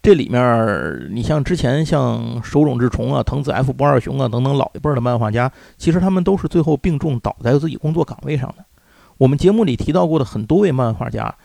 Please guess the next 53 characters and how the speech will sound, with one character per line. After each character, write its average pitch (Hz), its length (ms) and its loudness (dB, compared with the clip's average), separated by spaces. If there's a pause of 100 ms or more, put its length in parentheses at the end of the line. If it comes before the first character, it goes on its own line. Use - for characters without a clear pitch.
(200)
这 226 100 2
里 156 80 2
面 113 140 0
其 185 120 0
实 190 120 -2
已 - 20 -10
经 117 100 -4
不 135 140 -2
算 175 180 0
像 131 140 2
横 143 160 -2
山 156 140 2
光 156 180 2
辉、 151 140 2
高 156 180 2
桥 143 160 0
和 147 100 0
希 151 200 -4
这 143 80 -2
样 120 260 -2
因 139 80 0
为 151 100 0
意 180 140 0
外 143 240 0 (260)
就 127 320 -12
是 - 80 -10
身 143 160 0
故 143 160 -2
的 113 120 -2
这 117 80 0
种 113 160 -4
例 120 160 -6
子 - 100 -10
啊， - 100 -10 (440)
还 160 140 0
有 151 120 2
像 131 180 2
松 156 160 -2
本 123 140 -2
泉 - 160 -4
啊、 120 380 -2
德 135 120 -2
田 127 160 -2
恐 - 200 -8
龙 117 200 -8
啊 123 140 -4
这 131 100 -4
样 117 200 -2
因 131 180 -2
病 131 300 -2
早 - 180 -10
逝 - 220 -2
的 - 180 -12